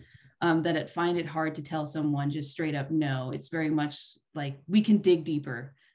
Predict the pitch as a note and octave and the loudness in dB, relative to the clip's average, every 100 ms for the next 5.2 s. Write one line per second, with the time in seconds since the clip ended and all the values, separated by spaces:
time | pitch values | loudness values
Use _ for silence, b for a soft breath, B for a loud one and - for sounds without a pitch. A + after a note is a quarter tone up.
0 | - C#3 D#3+ D3+ E3+ G3 G3 - E3+ D#3+ | -10 -4 -2 0 0 2 0 0 0 2
1 | D#3 C#3+ C#3 C3+ D3+ D3+ D3 D#3 C3+ C3 | 4 4 2 0 -4 -4 -2 -2 0 -2
2 | B2+ B2+ B2+ - _ _ _ D3 C#3 C3 | -4 -6 -8 -12 _ _ _ -2 0 0
3 | B2+ C3 - _ _ _ _ _ _ _ | -2 -8 -12 _ _ _ _ _ _ _
4 | _ _ - - F3+ G3 G3 G#3 G#3+ G#3+ | _ _ -18 -6 -2 0 2 2 2 2
5 | G#3+ - | 2 0